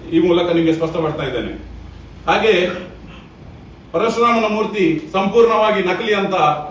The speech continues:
ಜಗಜ್ಜಾಹೀರಾಗಿ ಬಹಿರಂಗ ಆಗಿದೆ. ಎರಡು ಮೂರ್ತಿ, ಎರಡು, ಒಂದು ಮೂರ್ತಿಯ ಎರಡು ಕಾಲುಗಳು ಉಮಿಕಲ್ ಬೆಟ್ಟದ ಮೇಲೆ ಇದೆ. ಅದೇ ರೀತಿ ಇನ್ನೂ ಎರಡು ಕಾಲುಗಳು ಬೆಂಗಳೂರಿಂದ ಬಂದಂತೂ ಸ್ಟೇಷನ್ ಅಲ್ಲಿದೆ.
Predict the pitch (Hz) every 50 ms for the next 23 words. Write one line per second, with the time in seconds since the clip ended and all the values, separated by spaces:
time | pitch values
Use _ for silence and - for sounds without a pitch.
0 | - 156 170 175 214 202 175 196 190 196 190 185 175 175 170 - - - - -
1 | - - - - 147 185 196 190 180 175 165 156 151 147 127 113 - - - -
2 | - - - - - - - - - 147 170 202 214 202 208 196 202 185 - 190
3 | 196 175 139 - - - - - 165 180 196 202 196 196 196 156 165 196 202 202
4 | 190 196 190 - 185 190 185 170 - - - - 160 185 196 185 180 180 190 185
5 | 196 202 190 196 180 160 143 131 - - - - - - - 160 190 196 196 202
6 | 190 165 165 160 - 214 202 202 190 190 180 175 170 156 151 156 156 156 - -
7 | - - - - - - - - - - - - 160 185 233 233 226 214 208 -
8 | 196 196 175 160 - - - - 151 165 202 240 240 240 233 233 214 208 208 -
9 | 196 196 196 202 196 185 175 165 160 170 185 202 208 208 208 202 202 190 185 190
10 | 196 190 190 185 - 175 165 156 160 185 196 196 214 202 196 180 170 165 143 131
11 | - - - - - -